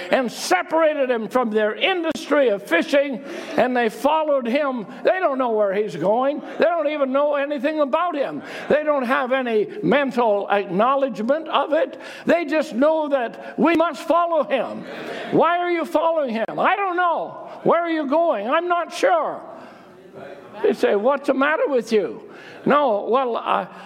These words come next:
why do you believe it?" "I don't know." Something inside just says, "I've gotta be there."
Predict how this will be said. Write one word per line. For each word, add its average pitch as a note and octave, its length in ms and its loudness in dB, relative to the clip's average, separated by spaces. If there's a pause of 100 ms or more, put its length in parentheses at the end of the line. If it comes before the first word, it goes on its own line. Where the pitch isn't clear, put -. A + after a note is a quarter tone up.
(160)
why D4 320 4
do E4 100 -2
you E4 200 2
believe D4 340 0
it?" G#3+ 80 0
"I C4+ 160 2
don't C4 220 -2
know." C#4 300 -2
Something C4 480 0
inside A#3 720 -2 (240)
just B3+ 180 2
says, B3+ 320 0
"I've B3 260 2
gotta B3 280 0
be A3+ 280 0
there." E3+ 380 -2